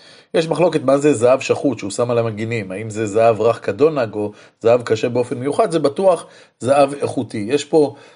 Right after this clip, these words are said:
בפרשיות הללו כמה תיאורים של זהב, יש, אה, זהב שחוט וזהב מופז ו-, וזהב סגור.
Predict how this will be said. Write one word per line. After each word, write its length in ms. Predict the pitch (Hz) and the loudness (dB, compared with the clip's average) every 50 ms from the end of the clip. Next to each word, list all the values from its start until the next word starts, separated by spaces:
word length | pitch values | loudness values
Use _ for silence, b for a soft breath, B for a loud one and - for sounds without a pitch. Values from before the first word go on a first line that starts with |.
| B B | B B
בפרשיות 600 | - 110 - - 120 113 110 - - 131 147 147 - | -4 -2 0 0 0 0 0 -2 0 0 2 2 2
הללו 360 | 131 127 135 147 143 135 - | 2 4 4 2 2 0 0
כמה 240 | - 131 135 156 147 | 0 0 0 0 -2
תיאורים 440 | - - 139 131 120 120 135 143 | -2 0 -2 -2 0 -4 -6 -6
של 240 | 127 - 131 120 117 | -6 -6 -6 -4 -4
זהב, 440 | 104 95 110 - 117 127 123 104 92 | -4 -4 -2 0 2 2 2 0 -4
יש, 360 | 101 110 113 110 - - - _ _ B B B B B B _ - | -6 -6 -6 -8 -8 -14 -18 _ _ B B B B B B _ -8
אה, 80 | - | -6
זהב 240 | - 104 113 113 120 | -4 -2 0 0 0
שחוט 500 | 117 - - - - - 170 165 - - 107 | 0 0 -4 -4 -2 0 0 0 0 -2 -6
וזהב 360 | 107 101 107 113 117 120 117 | -6 -2 0 2 2 2 0
מופז 560 | 123 127 117 - - 160 160 160 131 107 110 101 | -2 -6 -6 0 2 4 4 4 2 0 -6 -4
ו-, 200 | 117 117 113 110 107 B B B B B B B | -2 -2 -2 -2 -4 B B B B B B B
וזהב 360 | - 117 104 107 123 120 131 | -6 -4 2 2 2 2 2
סגור. 640 | 120 - - - 120 110 117 156 175 156 127 107 | -2 -4 -4 -4 -2 0 2 2 2 2 -2 -4